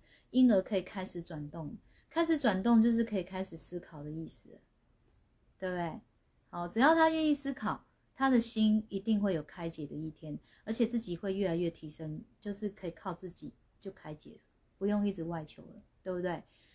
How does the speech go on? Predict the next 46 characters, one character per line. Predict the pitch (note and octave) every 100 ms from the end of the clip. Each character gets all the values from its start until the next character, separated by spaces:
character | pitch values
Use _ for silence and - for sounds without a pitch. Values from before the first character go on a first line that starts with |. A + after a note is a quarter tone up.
| _
所 | - A#3+
以 |
我 | C4
们 | A3 G3 F#3
不 | G#3
要 | A3 G#3+
分 | G#3+ G#3
散 | G#3+ G#3 F3+
我 | D#3+
们 | D#3+ D#3+
的 | D#3+
力 | D#3+ A3 G#3
量， | G#3 F3+
我 | D#3+
们 | D#3 D#3+
就 | F#3 G3
凝 | F3 F3+
聚 | A3
起 | - -
来， | D#3+ D#3 D#3+ E3
支 | - A#3
持 | A3+ F3 F3 F#3
许 | -
常 | F3 F#3 F#3
德 | F3+
老 | F3 D#3+
师 | E3 F#3
的 | F3 E3
有 | D#3 -
声 | - F3
信。 | F#3+ - F#3+ - _ - _
然 | G3+ A#3
后 |
呢， | B3+ B3 B3
那 | B3+
个 | A#3
连 | G#3 G#3 G#3
进 | G#3+ A#3+ G3
的 | F#3
那 | G3
个 | F#3+
许 | - E3+
常 | F3+ F3
德 | F3+ E3 D#3+ E3 _ _ _ _ _ _ -
咖 | B3 A#3+
啡 | A#3 A3+ A#3+